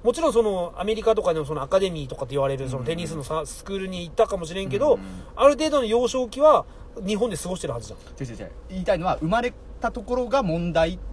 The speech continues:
Speaker 2: 生まれたところを出身地にしていいかっていう問題を考えてるんですよ。
Speaker 1: 生まれたと-、あ、じゃあ、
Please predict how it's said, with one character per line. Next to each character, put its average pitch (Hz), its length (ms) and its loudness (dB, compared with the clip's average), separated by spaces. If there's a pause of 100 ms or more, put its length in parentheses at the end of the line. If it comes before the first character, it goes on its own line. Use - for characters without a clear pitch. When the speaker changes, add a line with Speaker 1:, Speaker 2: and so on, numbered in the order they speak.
(520)
Speaker 2:
生 170 60 -2
ま 247 140 4
れ 269 80 0
た 269 160 -2
と 269 120 -4
こ 262 160 -4
ろ 269 220 0
を 285 60 0
出 170 140 -6
身 185 280 -6
地 147 100 -6
に 131 60 -4
し - 40 -10
て 175 100 -4
い 180 80 -4
い - 20 -4
か 202 100 4
っ 220 40 -4
て - 80 -6
い 139 60 -2
う - 20 -4
問 113 140 -8
題 113 80 -2
を 139 40 -2
考 110 120 -6
え 104 100 -8
て 90 60 -10
る 87 60 -12
ん - 20 -14
で - 80 -12
す - 40 -18
よ。 - 100 -14 (120)
Speaker 1:
生 170 200 -10
ま 240 100 -8
れ 240 100 -6
た 226 180 -6
と-、 - 160 -14 (220)
あ、 180 160 -2
じ 202 80 4
ゃ 277 40 12
あ、 170 160 6